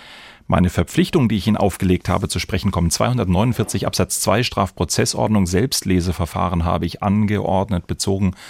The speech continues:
auf Band vierzehn der Reihe Tim und Struppi. Tim und der Sonnentempel.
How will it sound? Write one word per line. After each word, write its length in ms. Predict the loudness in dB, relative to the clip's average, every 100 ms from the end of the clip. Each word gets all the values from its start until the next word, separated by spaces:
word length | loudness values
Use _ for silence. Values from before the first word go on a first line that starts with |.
| -20 -8
auf 200 | -8 -2
Band 200 | -2 -2
vierzehn 600 | 0 -2 -2 0 2 4
der 160 | 2 0
Reihe 220 | 0 0
Tim 200 | -2 -2
und 200 | -2 -2
Struppi. 640 | -4 -4 -2 0 0 0 _ _ _ _ _
Tim 380 | -4 0 2 0 -4 _ _ -2
und 300 | -2 -2 -4
der 200 | -2 0
Sonnentempel. 760 | 0 2 0 0 -2 -2 -4